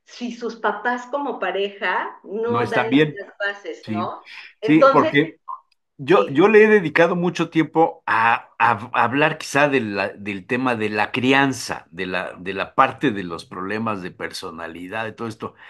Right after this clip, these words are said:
Speaker 2: Y siempre el origen de todo, pues, resulta que es la familia.
Speaker 1: Así es, y los papás, sobre
Speaker 2: Los
Speaker 1: todo, ¿no?
Speaker 2: papás.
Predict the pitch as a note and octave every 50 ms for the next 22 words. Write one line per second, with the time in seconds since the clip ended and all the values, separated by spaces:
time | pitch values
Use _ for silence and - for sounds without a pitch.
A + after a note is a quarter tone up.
0 | - - - - _ _ - C3 A#2 - - G3+ A3+ A3 - - F3 E3 E3+ E3+
1 | F3 E3 - B2+ C3+ B2 A#2+ A#2+ A#2+ A#2 B2 E3 D#3 - F#3+ F3+ D#3 C3 A#2+ A#2
2 | - D3+ D3 C#3 C#3+ C#3+ - - A2 G#2+ G#2 - D3+ - - C3+ - D3 B2+ C3+
3 | C#3 A#2+ C#3+ E3 G#3 D#4+ D4+ C4+ E3 G2 - - _ _ _ _ _ _ _ _
4 | _ _ _ _ _ _ _ - A#3 A3+ - F#4+ A4 A4+ A4+ A4+ A4 - - C4+
5 | A#3+ B3 A#3+ A#3+ - - B3 B3+ B3+ D#4+ F#4+ G4 F4 - - - - G3 F3+ F3+
6 | F3 E3 - A3 F#3 E3+ E3+ - - D#3+ D#3 F#3+ G3+ G3 F#3 - - - _ _